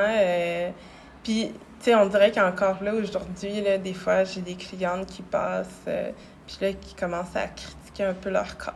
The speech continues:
puis je suis juste, « Non, arrête ! <laughs> T'es genre, t'es, t'es belle, ça va, y a comme pas de problème avec ton corps. » Je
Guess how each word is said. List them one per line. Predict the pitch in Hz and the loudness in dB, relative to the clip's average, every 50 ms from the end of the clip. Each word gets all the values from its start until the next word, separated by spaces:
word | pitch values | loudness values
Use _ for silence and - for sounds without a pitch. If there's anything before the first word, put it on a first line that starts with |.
| - - - | -12 -14 -12
puis | - - - - | -10 -8 -8 -8
je | 208 185 | -8 -8
suis | 185 185 190 | -6 -6 -6
juste, « | 214 233 - - - | -6 -8 -8 -8 -8
Non, | 240 240 262 302 349 403 427 440 440 440 440 427 - - 349 302 - - - - - - | -8 -6 -4 -4 -4 -4 -4 -6 -4 -4 -4 -4 -4 -4 -4 -4 -4 -6 -8 -4 0 2
arrête ! | - 285 294 - 392 453 453 480 466 415 - 415 - - - - - - - | 2 2 2 0 -2 -2 -2 0 2 2 2 0 -2 -6 -8 -8 -6 2 4
<laughs> | 294 - - - - - - - - - | 4 4 4 2 -6 -6 -6 -8 -10 -8
T'es | - 370 359 339 | -6 -4 -4 -4
genre, | - - - 359 359 - - - | -2 4 6 6 6 6 4 -8
t'es, | 349 - - - - - - | -10 -10 -12 -14 -18 -10 -4
t'es | - 262 254 | 0 0 2
belle, | 226 220 233 277 302 311 311 311 320 311 - | 4 6 8 8 10 8 8 6 2 0 0
ça | - 247 | 0 2
va, | 240 220 226 247 269 285 302 | 2 2 2 2 4 2 4
y | 285 - | 4 4
a | 277 | 4
comme | - - - 302 302 - | 6 8 8 8 6 6
pas | - - 311 311 | 8 10 10 10
de | - | 10
problème | - - 240 226 220 233 233 247 254 | 6 2 4 4 6 6 4 4 4
avec | 233 220 214 214 - | 2 0 -2 -4 -2
ton | 220 202 196 | 0 0 0
corps. » | 208 - 226 226 240 247 247 233 | 0 -2 -2 0 0 0 0 0
Je | 208 | 0